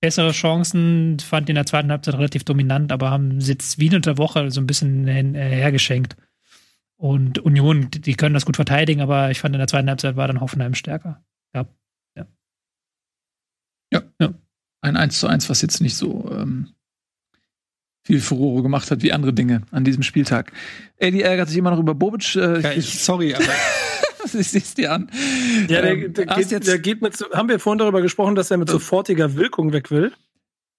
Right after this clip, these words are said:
Speaker 2: Der Vertrag soll aufgelöst werden, also das werden wir jetzt,
Speaker 3: Nee, das
Speaker 2: äh,
Speaker 3: ist noch nicht bestätigt, Nico. Das hab ich noch nicht
Speaker 2: Ja.
Speaker 3: gelesen. Der
Speaker 4: Ich
Speaker 3: Vertrag
Speaker 4: hab
Speaker 3: soll
Speaker 4: eben gerade
Speaker 3: aufgelöst
Speaker 4: zwei,
Speaker 3: werden.
Speaker 4: auf zwei Seiten,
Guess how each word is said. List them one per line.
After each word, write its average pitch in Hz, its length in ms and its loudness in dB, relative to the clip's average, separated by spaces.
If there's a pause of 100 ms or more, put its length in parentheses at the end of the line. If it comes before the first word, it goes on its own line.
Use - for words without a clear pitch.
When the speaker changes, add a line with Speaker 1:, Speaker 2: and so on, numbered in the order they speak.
(280)
Speaker 2:
Der 185 160 -2
Vertrag 202 320 -2
soll 208 140 -2
aufgelöst 190 320 -2
werden, 190 160 0
also 175 220 2
das 175 320 -2
werden 196 200 0
wir 185 100 2
jetzt, 175 300 -2
Speaker 3:
Nee, 143 80 2
das 156 220 0
Speaker 2:
äh, 151 60 -2
Speaker 3:
ist 208 100 -2
noch 226 80 2
nicht 220 180 0
bestätigt, 180 500 0
Nico. 135 280 -2
Das 135 180 -2
hab 214 100 -2
ich 202 80 -6
noch 208 100 2
nicht 185 100 4
Speaker 2:
Ja. 160 140 2
Speaker 3:
gelesen. 120 520 -2 (300)
Der 135 60 -2
Speaker 4:
Ich 127 60 -6
Speaker 3:
Vertrag 175 240 0
Speaker 4:
hab 202 120 0
Speaker 3:
soll 202 120 4
Speaker 4:
eben 202 100 0
gerade 214 140 2
Speaker 3:
aufgelöst 190 340 2
Speaker 4:
zwei, 190 100 2
Speaker 3:
werden. 180 140 2
Speaker 4:
auf 151 80 -8
zwei 196 260 0
Seiten, 202 400 -2